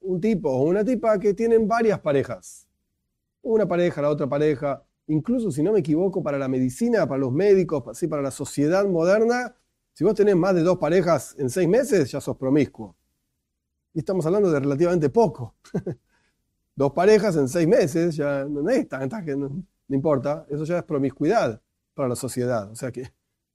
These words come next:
ni que hablar, los jóvenes que están en la discoteca, como yo decía antes, chico lindo, chica linda, y una pareja atrás de la otra. "¿Y cuántas hiciste esta noche? ¿Y cuántos probaste en los últimos días?". Ok, etcétera. Esto,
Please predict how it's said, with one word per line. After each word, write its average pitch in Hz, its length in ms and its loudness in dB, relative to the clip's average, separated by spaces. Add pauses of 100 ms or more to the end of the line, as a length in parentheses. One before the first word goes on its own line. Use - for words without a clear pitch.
ni 139 160 0
que 147 100 -2
hablar, 165 300 4
los 139 160 0
jóvenes 151 360 0
que 135 80 -10
están 147 160 -6
en 147 40 -6
la 143 60 -2
discoteca, 160 500 0
como 135 160 -2
yo 127 80 -2
decía 160 260 -2
antes, 190 260 2
chico 143 200 -2
lindo, 175 240 2
chica 147 180 -2
linda, 226 320 2
y 165 140 4 (380)
una 143 280 -2
pareja 151 260 -4
atrás 147 120 -4
de 131 80 -4
la 147 100 0
otra. 151 300 -2 (720)
"¿Y 127 80 -8
cuántas 226 320 2
hiciste 220 300 4
esta 156 180 0
noche? 135 480 0 (300)
¿Y 139 80 -6
cuántos 214 560 2
probaste 170 480 2
en 139 60 2
los 131 140 -2
últimos 151 300 2
días?". 143 200 0 (260)
Ok, 143 200 0 (400)
etcétera. 165 480 0 (2750)
Esto, 233 720 2